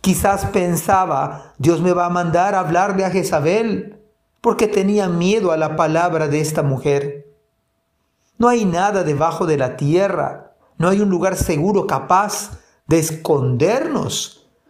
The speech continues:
de los mismos ojos del Señor.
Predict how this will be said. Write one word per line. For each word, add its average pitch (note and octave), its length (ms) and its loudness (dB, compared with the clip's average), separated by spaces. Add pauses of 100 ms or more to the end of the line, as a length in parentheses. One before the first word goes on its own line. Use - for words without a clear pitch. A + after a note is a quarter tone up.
(160)
de C#3+ 180 2
los C#3 240 0
mismos F3+ 920 0
ojos D#3 420 2
del C3+ 140 0
Señor. B2 680 -2